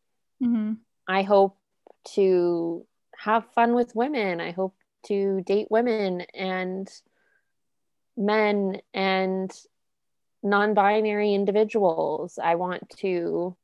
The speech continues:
Speaker 2: like, open myself up to, I wanna, I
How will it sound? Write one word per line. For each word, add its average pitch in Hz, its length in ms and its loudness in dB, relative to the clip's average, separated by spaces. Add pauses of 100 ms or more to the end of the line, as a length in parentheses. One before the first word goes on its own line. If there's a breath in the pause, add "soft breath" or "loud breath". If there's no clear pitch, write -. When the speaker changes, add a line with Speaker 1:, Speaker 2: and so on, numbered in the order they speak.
Speaker 2:
like, 190 320 -2
open 190 380 2
myself 165 520 -4
up 151 220 -2 (340)
to, 160 580 -6 (2000)
I 202 100 4
wanna, 226 340 4
I 208 100 4